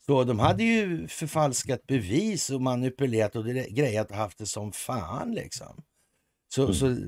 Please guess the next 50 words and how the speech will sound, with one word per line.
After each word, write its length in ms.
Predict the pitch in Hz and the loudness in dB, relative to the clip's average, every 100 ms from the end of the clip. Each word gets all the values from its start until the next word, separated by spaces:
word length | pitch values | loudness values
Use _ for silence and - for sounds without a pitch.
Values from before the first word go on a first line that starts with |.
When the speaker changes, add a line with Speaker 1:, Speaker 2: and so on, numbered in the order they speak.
| - | -4
Speaker 1:
ja, 140 | 131 | -4
de 160 | 98 104 | -2 0
blev 160 | 147 | 2
ju 80 | 220 | 4
utkastade, 720 | 175 98 - 139 - - 185 | 2 0 -2 0 0 -2 -2
men 100 | 170 | -2
sen 140 | 131 123 | 0 2
vart 180 | 147 - | 2 2
det 60 | |
ju... 220 | 202 - 78 - - _ - - - _ _ | -2 -2 -10 -20 -20 _ -20 -20 -20 _ _
Som 100 | 151 | 2
sagt, 180 | 156 151 | 2 2
det 60 | 151 | 0
vart, 140 | 175 | -2
det 200 | - 90 | -4 -12
var 140 | 90 180 | 0 2
ju, 100 | 180 | 2
var 100 | 175 | 2
så 140 | - | 0
märkligt 480 | 160 196 107 - 190 | 2 2 0 -4 -2
med 160 | 233 220 | 2 4
det 40 | |
där, 80 | 147 | 4
vart, 240 | 156 - 143 - - _ - | 2 -2 -10 -18 -20 _ 0
fast 240 | 190 - | 2 2
de 100 | 233 | 0
hade 160 | 247 240 | 0 2
gjort 200 | 139 - | 0 -2
så, 80 | |
så 80 | 139 | -4
vart 140 | 135 123 | -4 -2
det 60 | |
ju 80 | 147 | -2
liksom 280 | 160 147 165 | -2 -4 -4
inga 160 | 123 | -2
rättsliga 440 | 123 170 - - 110 | 0 -2 -2 -4 -4
påföljder 920 | - 180 107 - 165 - - 113 95 - - - | -4 -6 -6 -6 -6 -6 -8 -10 -12 -18 -20 -6
eller 200 | 120 151 | 0 0
efterverkningar 920 | 143 - 107 135 170 160 196 180 98 | 0 -4 0 0 0 -2 -2 -2 -2
Speaker 2:
Mm. 80 | 92 | -4
Speaker 1:
av 160 | - 107 | -2 -2
det 60 | 98 | -2
där. 260 | 80 - - _ _ _ | -6 -10 -16 _ _ _
Det 60 | 170 | 0
gick 320 | 185 226 - | 0 -2 -2
liksom 420 | 165 160 - 185 | -6 -2 0 0
Speaker 2:
Tänker. 180 | 185 - | 2 4
Speaker 1:
ur 260 | 202 220 208 | 4 4 0
bara. 360 | 147 147 87 - | -2 -4 -6 -8
Speaker 2:
Mm. 180 | 117 | -12